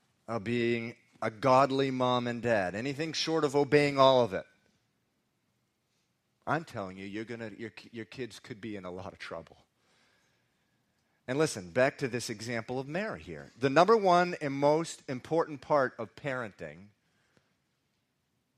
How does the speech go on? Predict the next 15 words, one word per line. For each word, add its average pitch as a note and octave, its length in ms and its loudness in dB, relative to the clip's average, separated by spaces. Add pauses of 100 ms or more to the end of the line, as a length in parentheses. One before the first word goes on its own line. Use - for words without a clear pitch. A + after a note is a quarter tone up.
(100)
and G2+ 120 -12
I G2 60 -6
could E2+ 220 -16
talk, C#3+ 300 -8 (140)
chew - 240 -12
your G#2 320 -12
ears B2 320 -8
off D#2+ 260 -10
on F2+ 220 -14
these F#2+ 180 -12
subjects F#2+ 500 -12
on E2+ 160 -16
parenting, F2 580 -12 (1900)
is A2 380 -6
your A2 200 -10